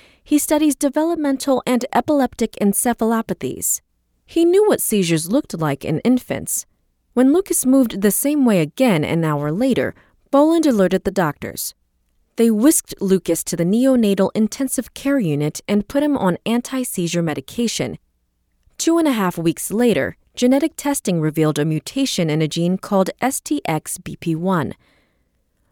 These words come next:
"Oh my God, I was devastated," Boland says.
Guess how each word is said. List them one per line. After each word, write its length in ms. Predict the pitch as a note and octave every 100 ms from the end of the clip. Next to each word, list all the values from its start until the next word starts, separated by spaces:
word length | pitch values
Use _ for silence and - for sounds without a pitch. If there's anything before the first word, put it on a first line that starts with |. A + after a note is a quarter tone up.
| _ -
"Oh 120 | A3+
my 240 | A#3+ F#3 E3
God, 500 | D#3 G3+ G3 D3 - -
I 140 | F#3
was 240 | G3+ G3
devastated," 720 | - - G#3 F#3+ - D3 C3+ D3+
Boland 320 | C3+ C3 C#3+
says. 440 | - C#3+ B2 -